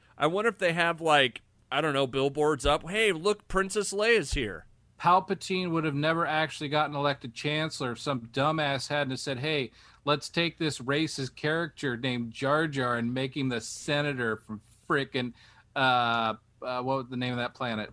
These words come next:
Speaker 2: Uh, <laughs> um,
Speaker 1: No, it was
Speaker 2: um,
Speaker 1: not.
Speaker 2: sh-, yes, it's a senator from, um, sh-,
Speaker 1: Uh, what was it called? Uh,
Speaker 2: Naboo.
Speaker 1: Naboo, there it is, Naboo.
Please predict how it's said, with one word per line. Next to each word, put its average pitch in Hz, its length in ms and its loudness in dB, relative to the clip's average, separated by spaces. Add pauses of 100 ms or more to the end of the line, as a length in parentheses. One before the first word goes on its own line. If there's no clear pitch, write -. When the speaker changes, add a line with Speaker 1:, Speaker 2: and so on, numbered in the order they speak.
Speaker 2:
Uh, 117 240 -2 (960)
<laughs> 880 600 -2
um, 113 640 -2 (360)
Speaker 1:
No, 180 300 10
it - 80 -2
was 165 120 8
Speaker 2:
um, 175 60 4
Speaker 1:
not. 180 180 6
Speaker 2:
sh-, - 360 2 (920)
yes, 165 320 4
it's 147 220 -6
a 160 80 -4
senator 202 440 4
from, 170 300 2
um, 175 200 4
sh-, - 120 -4 (600)
Speaker 1:
Uh, 165 760 0
what 180 180 -4
was 175 240 -2
it 120 100 -6
called? 98 400 -4
Uh, 101 500 -2 (1040)
Speaker 2:
Naboo. 147 680 4
Speaker 1:
Naboo, 151 600 4
there 139 220 4
it 117 60 0
is, 110 240 -2
Naboo. 113 440 -4